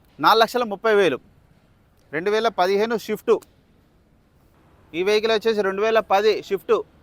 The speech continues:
రెండు లక్షలు ఫైనల్. రెండు లక్షలు. రెండు వేల పది స్విఫ్ట్. ఈ వెహికల్ వచ్చేసి ఇప్పుడే వచ్చింది. ఈ వెహికల్ కూడా రెండు వేల పదకొండు శాంట్రో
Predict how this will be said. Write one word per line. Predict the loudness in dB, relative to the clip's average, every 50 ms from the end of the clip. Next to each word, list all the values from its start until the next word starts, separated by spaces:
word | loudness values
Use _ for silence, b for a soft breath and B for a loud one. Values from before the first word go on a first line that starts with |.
| _ _ -6
రెండు | -4 0 2
లక్షలు | 0 2 2 0 -2
ఫైనల్. | -2 0 -2 -2 -2 -2 -4 -6 -8 _ _ _ _ _ _ _ _ _ _ _ _ _ _ _ _ _ _ _ _ _ -12 -8
రెండు | -4 0
లక్షలు. | 0 0 2 2 0 0 -2 _ _ -20 -20 _ _ _ _ _ -12
రెండు | -10 -8 -4 -2
వేల | -2 -2 -2
పది | -2 -2 -2 -2 -2 -4
స్విఫ్ట్. | -4 -8 -6 -6 -6 -6 -6 -8 _ _ _ _ _ _ _ _ _ _ _ _ _ _ _ _ _ _ -20 -20 _ _ _ _ -20 -12 -10
ఈ | -4 -2
వెహికల్ | 0 0 0 0 0
వచ్చేసి | 0 0 0 -2 -2 -2
ఇప్పుడే | -4 -2 -2 0 0
వచ్చింది. | 0 -2 -4 -4 -2 0
ఈ | 0
వెహికల్ | 0 0 0 0 0
కూడా | 2 4 4 4 2 0 _ _ -20 _ _ _ _ -6
రెండు | -4 -2 -2 0 0
వేల | 2 4 6 6 6 6 4 0 _ _ _ -20 -20 -20 _ _ _ -4 0
పదకొండు | 0 2 2 2 2 2 0 0 4 4 4 4
శాంట్రో | 4 2 2 2 2 2 0 -2 -2 -2 -2 -2 -2